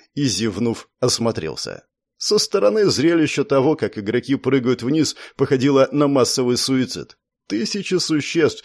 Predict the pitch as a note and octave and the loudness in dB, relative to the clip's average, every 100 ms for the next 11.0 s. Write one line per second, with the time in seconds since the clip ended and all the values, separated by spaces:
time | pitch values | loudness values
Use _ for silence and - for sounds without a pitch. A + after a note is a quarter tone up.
0 | - - - D3 - A#2+ A2+ D3+ D3 - | -20 -4 0 2 2 0 4 4 4 2
1 | G#2 - G#2+ C3 A#2+ A#2+ A2 B2 B2 A#2 | -2 -4 0 0 2 -2 0 2 2 2
2 | D3 C#3+ A#2 G#2 F#2+ - - C#3 C3+ B2+ | 2 2 0 -2 -4 -8 -4 -4 2 2
3 | A#2+ C#3 D3+ C3+ - - D3+ C3+ B2+ G#2+ | 6 6 6 4 0 0 4 4 2 2
4 | B2+ - C3 A#2+ B2 C3 - B2+ - _ | 0 2 0 0 0 -2 -2 -6 -6 _
5 | _ - A3+ - G#3 G3 G3 F3+ D#3 F#3 | _ -6 -6 -4 2 2 4 4 4 2
6 | E3 A#2+ - _ - A2+ B2+ - G#2+ C3+ | 4 2 -2 _ -4 -2 -2 -2 -2 4
7 | C#3+ C#3 D#3 C#3 B2 A#2+ - - - C3+ | 4 6 4 4 0 -2 -2 -6 2 2
8 | D3 C#3+ C#3+ C#3 A#2+ A2+ G2+ F#2+ F2 F2+ | 2 -2 0 0 0 -2 -2 -4 -2 0
9 | A2 C#3 B2+ C3 A2+ - _ - F#3+ - | 2 2 -2 -2 -4 -8 _ -4 -4 -2
10 | A#3 F#3 A#2+ A#2 G2+ E2 A#2 G#2 C#2 | 0 4 4 4 0 -2 -2 -2 -6